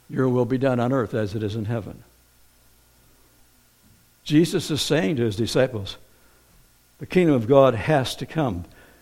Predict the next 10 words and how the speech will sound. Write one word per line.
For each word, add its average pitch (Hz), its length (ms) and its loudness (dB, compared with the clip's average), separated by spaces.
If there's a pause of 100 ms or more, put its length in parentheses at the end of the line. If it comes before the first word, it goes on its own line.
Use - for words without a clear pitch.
(260)
And 175 540 4 (1000)
as 196 220 8
it 190 160 2
comes, 156 480 4 (480)
your 226 420 12
will 208 260 12
be 175 160 6
done. 127 300 6
Where? 190 380 8 (2750)
Oh, 220 160 -12